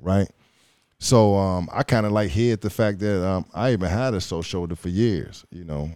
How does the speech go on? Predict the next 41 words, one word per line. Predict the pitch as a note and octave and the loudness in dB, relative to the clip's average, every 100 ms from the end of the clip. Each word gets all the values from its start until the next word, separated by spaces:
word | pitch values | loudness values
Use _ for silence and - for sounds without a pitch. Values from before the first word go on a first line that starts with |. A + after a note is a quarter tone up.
| - | -6
Um, | E2+ D#2+ D2 A1+ - _ _ _ _ _ _ | -4 -2 -2 -6 -12 _ _ _ _ _ _
I, | F2 E2+ | -6 -4
I | F2 | -4
spoke | F2+ - B2 | -4 0 2
about | A#2 G2+ F#2+ | 4 4 4
this | F#2 | 2
in | F#2+ | 2
my | E2+ | 0
book | F2 G#2+ - | 0 -2 -2
where | F2 E2 D2 | -2 0 2
I | E2+ | 0
took, | - G2 | 0 -2
like, | F2 E2+ D#2+ _ _ _ _ _ _ _ _ - | 2 0 0 _ _ _ _ _ _ _ _ -2
maybe | G2+ F#2+ F2+ | 0 0 -2
three | F#2+ G2 | -2 2
or | F#2+ | 2
four | - G2 F#2 F#2 G2 - _ | 0 2 4 2 -2 -6 _
Advil | A2 G#2 F2+ G2 F#2+ F#2 F2+ E2+ | 4 4 4 2 4 4 2 0
and | D2+ C#2+ _ _ _ _ | -2 -6 _ _ _ _
the | F#2+ | -8
substance | F2+ A2 G2 G2+ F2+ | 0 2 2 0 -2
we | F#2+ | -2
call | G2 F#2 | 0 0
greenies | F2 F#2 G2+ F#2 D#2+ | -2 0 0 0 -2
back | D#2 D#2+ D#2 | -2 -2 -2
in | D2+ | -4
the | |
day, | D2+ D2 D#2 G2 _ _ - | -2 -4 -4 -8 _ _ -20
you | E2+ | -10
know, | E2+ E2+ | -4 -2
in | |
order | F2 E2 | 0 0
to | D#2+ | -2
play, | - G2 | 2 2
so | F2 E2 D#2 | 2 0 0
I | C#2 | 0
wouldn't | E2+ D#2 | 0 0
have | E2 D2+ | -2 -2
any | E2 | -2
shoulder | F#2+ G2 F2+ | 2 2 0
pain. | D2+ D2+ G#1 - | -2 -4 -6 -12